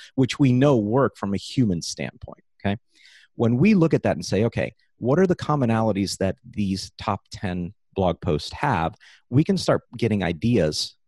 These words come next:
as a content creator of what I should be writing about because it makes absolute sense. That really is a piece of technical S E O. We're optimizing for the human side still,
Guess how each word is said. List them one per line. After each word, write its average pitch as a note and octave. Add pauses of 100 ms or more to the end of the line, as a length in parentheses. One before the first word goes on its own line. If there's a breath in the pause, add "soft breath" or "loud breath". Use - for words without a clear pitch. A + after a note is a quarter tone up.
as G#2
a F2
content -
creator D#2+
of G#2+
what G#2
I F#2
should G3+
be G#2+
writing E2
about F2+
because A#2
it D#2+
makes F#2
absolute E2+
sense. - (420 loud breath)
That G#3+
really C#3+
is C3
a A#2
piece B2+
of G#2
technical G#2+
S G2+
E A#2+
O. E2+
We're B2+
optimizing C#3+
for A#2
the G2
human D3
side G2+
still, G#3+